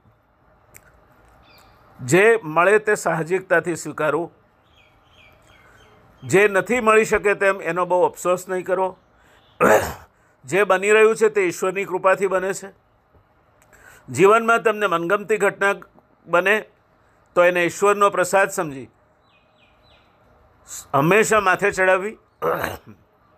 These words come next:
અહંકાર નહીં કરવો અને જીવનમાં તમને ન ગમતી ઘટના બને ત્યારે એને ઈચ્છ-,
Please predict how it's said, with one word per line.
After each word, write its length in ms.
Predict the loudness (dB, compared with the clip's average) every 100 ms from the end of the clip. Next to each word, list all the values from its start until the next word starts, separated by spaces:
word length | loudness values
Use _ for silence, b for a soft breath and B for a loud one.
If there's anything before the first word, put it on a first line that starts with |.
| _ _ _ _ b b
અહંકાર 500 | 0 2 2 2 2
નહીં 160 | -2
કરવો 340 | 0 0 0 -4 _ _ _ _ _ _ _ _ _ _ -8
અને 180 | -6 -2
જીવનમાં 480 | 0 2 2 0
તમને 300 | 2 -2 -2
ન 160 | 0 0
ગમતી 320 | 0 -2 -6
ઘટના 360 | -2 -2 -2 -2
બને 260 | -2 -4
ત્યારે 380 | -4 0 0 -2 -12 _ _ _ _ -8
એને 320 | -4 -2 -4 -6
ઈચ્છ-, 320 | -10 -12